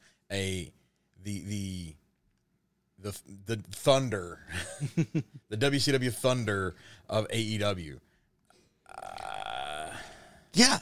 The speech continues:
Speaker 2: no, it, it doesn't make sense that SummerSlam,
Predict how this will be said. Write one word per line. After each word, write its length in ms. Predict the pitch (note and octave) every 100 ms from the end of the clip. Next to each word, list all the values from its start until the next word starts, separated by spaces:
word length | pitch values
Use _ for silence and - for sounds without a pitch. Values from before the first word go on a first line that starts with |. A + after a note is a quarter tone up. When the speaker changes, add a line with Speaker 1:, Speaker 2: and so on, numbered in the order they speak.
| -
Speaker 2:
no, 240 | G3 A3+
it, 200 | F3+ F#3+
it 200 | F#3+ E3
doesn't 440 | D#3 E3 F#3+ F3 - _ -
make 400 | D3 D3+ D#3 -
sense 680 | - C#3+ C3+ A#2 A2 - -
that 320 | B2+ A#2 -
SummerSlam, 800 | - E3+ F3+ F#3 G#3 G#3 F3+